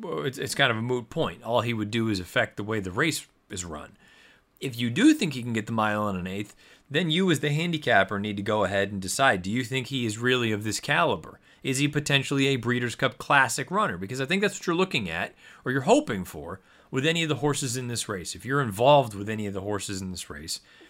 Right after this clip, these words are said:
not just because it's a win and you're in for the Breeders' Cup Classic, but you wanna know, do we truly have an older horse who could be a classic contender and or horse of the year kind of type?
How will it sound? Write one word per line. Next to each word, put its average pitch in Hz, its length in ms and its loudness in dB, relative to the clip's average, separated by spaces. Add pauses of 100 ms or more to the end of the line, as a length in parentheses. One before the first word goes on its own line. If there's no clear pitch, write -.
(440)
not 131 200 2
just 156 160 0
because 123 220 0
it's 110 100 -6
a 117 60 -2
win 117 160 0
and 110 100 -2
you're 104 120 0
in 101 80 -4
for 101 80 -10
the 98 60 -6
Breeders' 90 300 -4
Cup - 160 -12
Classic, 151 460 0 (300)
but 139 140 -10
you 202 200 0
wanna 180 320 4
know, 110 360 -2 (1000)
do 180 140 2
we 202 300 0
truly 196 440 2
have 139 580 -2 (500)
an 143 80 -4
older 170 340 0
horse 139 380 0
who 151 120 -2
could 151 280 -6
be 160 160 0
a 151 80 2
classic 147 520 0
contender 160 640 -2 (360)
and 170 280 2
or 165 380 4
horse 160 320 0
of 156 80 -4
the 160 60 -2
year 160 160 4
kind 90 220 -6
of 80 80 -12
type? - 260 -12